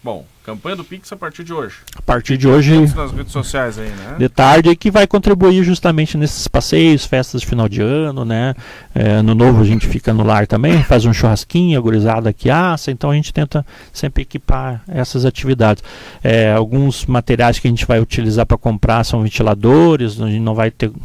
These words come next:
Speaker 2: né, nessa campanha, por exemplo, não, é, não que a gente não tenha ventiladores, né? Mas,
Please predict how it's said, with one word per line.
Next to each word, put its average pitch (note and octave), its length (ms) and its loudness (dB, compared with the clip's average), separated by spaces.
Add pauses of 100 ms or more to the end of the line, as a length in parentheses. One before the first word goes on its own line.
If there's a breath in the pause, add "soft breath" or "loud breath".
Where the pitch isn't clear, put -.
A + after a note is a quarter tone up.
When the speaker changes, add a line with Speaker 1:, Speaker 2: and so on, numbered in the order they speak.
(160)
Speaker 2:
né, - 280 -4 (140)
nessa G#2+ 340 -4
campanha, A2 420 -4
por - 140 -2
exemplo, G#2+ 260 -2
não, G#2 240 -4 (460 loud breath)
é, - 200 -2
não A#2+ 160 2
que E3 120 0
a - 20 4
gente D#3 180 2
não B2 140 -2
tenha C#3 160 0
ventiladores, A#2 640 2
né? G2+ 140 -2
Mas, G2+ 280 -4